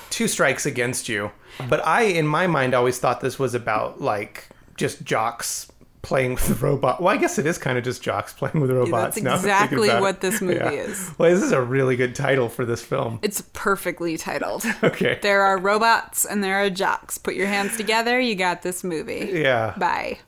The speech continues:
Speaker 1: Okay, well, I'm glad we cleared that all up.
Speaker 2: <laughs>
Speaker 1: That was to say, we've both never seen this film.
Speaker 2: Nope.
Speaker 1: First time watch.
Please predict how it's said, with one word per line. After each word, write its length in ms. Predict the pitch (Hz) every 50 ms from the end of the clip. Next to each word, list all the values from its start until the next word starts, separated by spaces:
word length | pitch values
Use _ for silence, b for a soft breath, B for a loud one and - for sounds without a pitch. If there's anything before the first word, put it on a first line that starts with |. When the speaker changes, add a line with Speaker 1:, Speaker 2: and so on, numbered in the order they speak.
| - _ _ - -
Speaker 1:
Okay, 280 | 196 180 175 - 165 156
well, 280 | 147 147 165 156 156 156
I'm 140 | 151 147
glad 220 | 147 160 165 170 160
we 80 | 160 139
cleared 300 | - - 220 151 135 117
that 200 | 123 123 127 131
all 200 | 123 113 110 113
up. 220 | 110 110 117 - - - - -
Speaker 2:
<laughs> 180 | - - 285 -
Speaker 1:
That 220 | - 165 170 185
was 240 | 185 214 220 190 185
to 100 | 247 208
say, 520 | - - 175 160 151 139 131 131 131 127 123
we've 340 | 120 117 131 127 123 120 113
both 260 | 127 123 123 - -
never 220 | 127 113 104 104 101
seen 220 | - 120 110 107
this 160 | 110 107 -
film. 320 | - - 110 107 117 123 - - - -
Speaker 2:
Nope. 240 | 226 247 247 247 - - B B B B B B B B B B
Speaker 1:
First 380 | B - - 185 185 180 - -
time 260 | 214 202 202 190 185
watch. 680 | 151 135 131 123 127 135 - - - - - - -